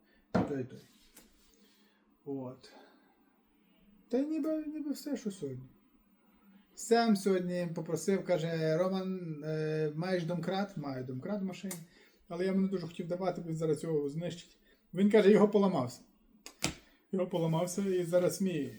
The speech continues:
Ну нічого, я йому дам. Думаю, дам. Та в мене простий в машині домкрат, він йшов з машиною разом в комплекті такі от, е,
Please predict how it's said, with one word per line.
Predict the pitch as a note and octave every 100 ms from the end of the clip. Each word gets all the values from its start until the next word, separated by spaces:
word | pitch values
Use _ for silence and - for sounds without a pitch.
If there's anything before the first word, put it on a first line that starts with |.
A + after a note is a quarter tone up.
| -
Ну | G#3+
нічого, | G#3 F#3+ D#3 D3+
я |
йому | E3 D#3+
дам. | D3 B2 A#2+ - -
Думаю, | D3 C#3 C#3
дам. | F#3 G#3+
Та | C4
в |
мене | C#4+ C4+
простий | C4+ B3+ C4
в |
машині | G#3 G3+ A3+ G3+
домкрат, | F#3 E3+ G#3 E3+ F3
він |
йшов | F3 F#3+ E3
з |
машиною | E3 E3 G#3 F#3
разом | D#3+ D3 D3+
в | D3
комплекті | D#3 D#3 C#3 D3+
такі | C3+ D3+
от, | C#3 C3
е, | C#3+ C#3 C3+ C3 C3 C3